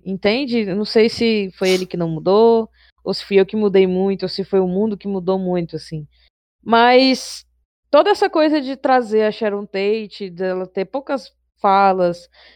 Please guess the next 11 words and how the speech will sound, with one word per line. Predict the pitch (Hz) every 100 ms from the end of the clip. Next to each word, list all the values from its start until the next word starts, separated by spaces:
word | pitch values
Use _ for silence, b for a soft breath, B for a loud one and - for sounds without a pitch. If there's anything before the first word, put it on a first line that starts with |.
| b
dela | 185 196 202
ser | - 208
essa | 196 226
figura, | - 202 214 254 254 214 190 185 170
é, | 175 185 190 185 180 165 - - _ _
né, | 185 202 226
a | 190
figura | 196 185 185
da | 190
pureza, | - 226 180 202 247 208 180
assim, | - 202 220